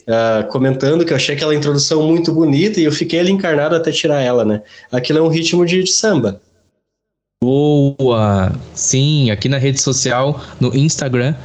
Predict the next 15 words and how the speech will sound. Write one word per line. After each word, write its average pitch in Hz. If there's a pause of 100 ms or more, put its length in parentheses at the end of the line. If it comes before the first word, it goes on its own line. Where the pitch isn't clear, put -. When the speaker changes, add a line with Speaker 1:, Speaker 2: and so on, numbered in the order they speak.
(360)
Speaker 2:
o 117
qual, 117
Instagram, 151 (460)
Instagram, 147
Speaker 1:
Instagram. 135
Speaker 2:
o 120
qual, -
Speaker 1:
Isso. 160 (460)
Speaker 2:
<laughs> - (100)
o 135
qual 131
estará, 127
estará 123
também 120
linkado 120